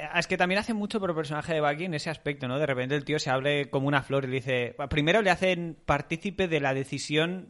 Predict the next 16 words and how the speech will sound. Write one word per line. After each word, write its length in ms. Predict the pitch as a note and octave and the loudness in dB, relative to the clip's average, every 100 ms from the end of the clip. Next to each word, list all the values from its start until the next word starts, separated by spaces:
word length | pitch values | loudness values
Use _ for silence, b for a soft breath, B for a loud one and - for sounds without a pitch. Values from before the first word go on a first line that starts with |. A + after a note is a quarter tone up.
| - | -16
de 260 | C3+ C3+ C3 | -4 -4 0
que 100 | C3 | 2
va, 220 | C#3 D3+ | 2 2
de 140 | D3 C#3 | -2 -2
que 80 | |
Sam 280 | C3 D3+ D3+ | 0 2 0
fuese 340 | - D#3+ D3 D3+ | 0 0 2 0
el 60 | C#3 | -2
próximo 320 | C#3 C#3+ C#3 | -4 -2 0
Capitán 260 | C#3 C#3 C#3 | 0 2 2
América, 300 | D3+ D3 C#3 | 2 2 0
que 120 | C3+ | -2
fue 120 | C#3+ | -2
cuando, 340 | C3+ C3+ C3 b b b | -2 0 -4 b b b
cuando, 1080 | - D3 D3 C#3 C#3 C#3 C3+ C3+ C3+ C3 B2 B2+ | -2 0 4 4 6 4 4 4 2 0 -2 -4
um, 340 | C3 C3 B2+ | -6 -8 -10